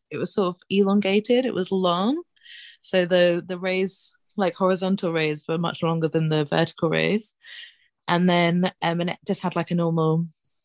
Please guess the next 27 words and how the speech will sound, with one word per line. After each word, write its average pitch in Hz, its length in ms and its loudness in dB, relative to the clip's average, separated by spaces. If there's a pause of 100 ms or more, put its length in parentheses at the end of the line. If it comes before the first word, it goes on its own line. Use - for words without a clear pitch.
(140)
like, 175 180 2
circular 170 460 -2
one 151 140 0
with 151 120 -4
it. 156 240 -4
And 175 140 2
then 170 100 2
I 170 60 2
went 190 240 0
to 202 100 0
an 190 100 2
ant-, 190 360 -2
like, 175 220 -4
a 190 40 -2
vintage 185 360 0
shop 170 340 -4
in, 165 340 2
um, 165 560 0
Norwich, 180 720 2 (560)
and 170 360 2
somebody 190 720 0
had 175 480 -6 (100)
sold, 170 680 0 (440)
he'd 190 220 0
been 190 100 2
a 180 60 2
collector 175 840 -2